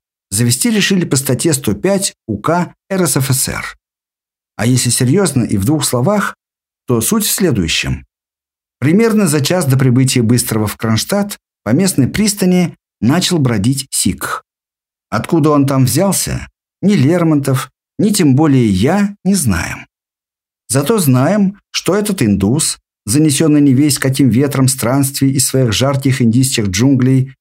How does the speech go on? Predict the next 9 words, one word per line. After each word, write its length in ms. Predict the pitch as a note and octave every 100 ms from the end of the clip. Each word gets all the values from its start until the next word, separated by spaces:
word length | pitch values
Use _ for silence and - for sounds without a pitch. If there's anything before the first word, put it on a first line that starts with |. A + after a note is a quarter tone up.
| _
в 40 | G2
далекий 360 | C3+ E3+ E3+
осенний 380 | E3 C#3 E3+ D#3
холодный 420 | C3+ C3 D3 C#3
северный 460 | C3 C#3+ C3+ A#2+ A#2+
город – 480 | G2+ F#3+ A2+ C#2 - _ _ _ _ _ _
вдруг 320 | A2+ C3 A3+
выхватил 460 | D3 G3+ D#3+ B2 F#2+
саблю 640 | - G3+ G#3 A2 C#2 C2+